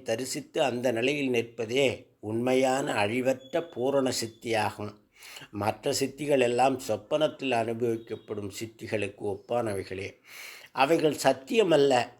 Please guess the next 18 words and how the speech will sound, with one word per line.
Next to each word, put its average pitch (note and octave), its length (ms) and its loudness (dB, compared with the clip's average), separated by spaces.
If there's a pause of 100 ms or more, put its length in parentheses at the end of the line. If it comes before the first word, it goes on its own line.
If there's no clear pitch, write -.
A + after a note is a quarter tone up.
(280)
சொப்பனத்தில் F3+ 680 0
அடைந்த D3 320 2
சித்திகள் D3 540 -2 (120)
தூங்கும், D#3+ 440 0 (200)
தூக்கம் F3+ 480 2
கலைந்து D3+ 520 2
பார்க்கும்போது C3 760 0
உண்மையோ? C#3 480 0 (380)
இல்லையே. A#2 460 0 (680)
அதுபோலத்தான் D3 960 2
உண்மையான D3 600 -2
ஆன்ம C#3 420 0
சுரூபத்தில் B2+ 800 -2
நிலை A#2 240 2
பெற்று B2+ 380 -2
அதனால் A#2+ 560 4
மாயையாகிய C#3 840 0
அஞ்ஞான C3 680 0